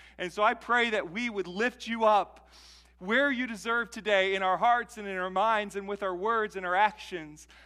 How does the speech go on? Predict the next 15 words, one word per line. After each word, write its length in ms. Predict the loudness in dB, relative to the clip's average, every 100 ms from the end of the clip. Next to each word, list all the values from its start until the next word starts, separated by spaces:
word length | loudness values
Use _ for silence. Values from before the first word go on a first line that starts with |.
| 2
I 160 | 2
pray 380 | 2 2 2 4
that 240 | 2 0 0
we 180 | -2
would 220 | 0 -2 -2
adore 560 | -4 -2 2 2 2
you 460 | -2 -6 -4 -4 -6
today 680 | -10 -4 0 0 0 -4 -10 -16 -4
and 240 | -4 -4 0
every 420 | 2 2 -2 -6
day, 400 | -2 -2 -2 -4 -10 -18 -12
because 420 | -6 -4 -4 -6
peace 380 | -6 -2 -2 -2
has 180 | -8 -8
come 480 | -10 -6 -4 -4